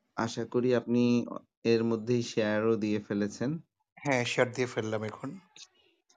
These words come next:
Speaker 1: আচ্ছা। তো এই জন্মদিন দিয়েই কথা শুরু করি। হ্যাঁ? তো
Speaker 2: আচ্ছা।
Speaker 1: জন্মদিন উপলক্ষে মানে গতবারের ওই আয়োজনটা আমার খুব ভালো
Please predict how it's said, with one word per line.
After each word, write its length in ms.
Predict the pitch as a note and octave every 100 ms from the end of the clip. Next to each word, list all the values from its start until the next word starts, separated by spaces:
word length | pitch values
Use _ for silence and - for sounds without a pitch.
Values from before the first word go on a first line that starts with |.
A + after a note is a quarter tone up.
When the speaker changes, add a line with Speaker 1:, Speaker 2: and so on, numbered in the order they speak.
| _ _ _ -
Speaker 1:
আচ্ছা। 440 | E2+ E2 - - D#2+ F#2+ _ _ _ _ -
তো 100 | D3
এই 120 | D#3+ C#3+
জন্মদিন 540 | E3 F3 F#3 F3+ G3+
দিয়েই 260 | A3 B3 B3
কথা 240 | A#3 G3+ F#3
শুরু 280 | - C3+ B2
করি। 280 | G2 F2+ F#2 G2+ -
হ্যাঁ? 300 | - F3+ B2 G2 G2+ _ _ _ _ - -
তো 100 | -
Speaker 2:
আচ্ছা। 60 | B2
Speaker 1:
জন্মদিন 520 | D3+ E3 F3 E3 E3+
উপলক্ষে 600 | D#3+ D#3+ E3 E3 - E3 D#3+ D#3 D3+ C3+
মানে 180 | C3+ C3+
গতবারের 540 | B2+ C#3+ D#3 D#3 D#3 D3+
ওই 120 | D3+
আয়োজনটা 520 | C#3 C3+ C3 C#3 C#3 C#3+
আমার 160 | C#3 C3+
খুব 160 | C#3+
ভালো 240 | C3 C#3